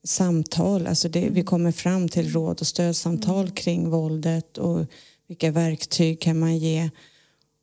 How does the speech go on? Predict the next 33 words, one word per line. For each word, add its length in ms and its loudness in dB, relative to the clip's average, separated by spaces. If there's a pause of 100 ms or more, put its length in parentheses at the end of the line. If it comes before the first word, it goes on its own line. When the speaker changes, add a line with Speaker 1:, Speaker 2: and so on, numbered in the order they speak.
Speaker 1:
Och 360 -2
då 180 0
är 60 6
ju 60 4
inte 260 2
vi 360 2
behandlarna, 880 2
utan 380 2
då 60 4
har 240 2
vi 140 4
våra 220 2
professioner. 1000 4
Speaker 2:
Nej, 100 4
det, 180 4
det 140 6
är 40 6
ju 80 4
bara 140 4
jag 220 2
som 140 2
pratar 400 2
med, 300 6
som 100 0
mig 140 6
själv 200 4
som 160 0
allt 280 4
möjligt. 640 2 (120)
Det 120 2
är 100 6
ju 280 4
Speaker 1:
<laughs> 40 -12